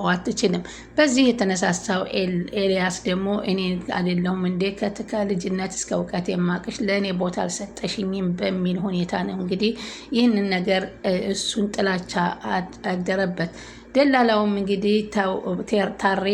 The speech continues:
ማለት ነው፣ ተው እባክህ ተረጋጋ፣ እኛ፣ እሱ ምን አደረገ? እንደውም እኮ አሁን ሄጄ አባቷን አናግሬው እመጣለሁ" ሲል ሄደ።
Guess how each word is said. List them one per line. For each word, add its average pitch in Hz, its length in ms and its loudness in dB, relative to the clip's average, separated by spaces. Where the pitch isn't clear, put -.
ማለት 190 320 0
ነው፣ 202 140 2
ተው 208 200 0
እባክህ 175 440 -2
ተረጋጋ፣ 185 600 -2
እኛ፣ 208 200 4
እሱ 185 320 0
ምን 202 180 0
አደረገ? 180 480 -2
እንደውም 208 420 4
እኮ 190 180 -4
አሁን 196 280 0
ሄጄ 180 200 -4
አባቷን 190 560 -2
አናግሬው 190 680 0
እመጣለሁ" 190 560 0
ሲል 208 240 -2
ሄደ። 220 240 2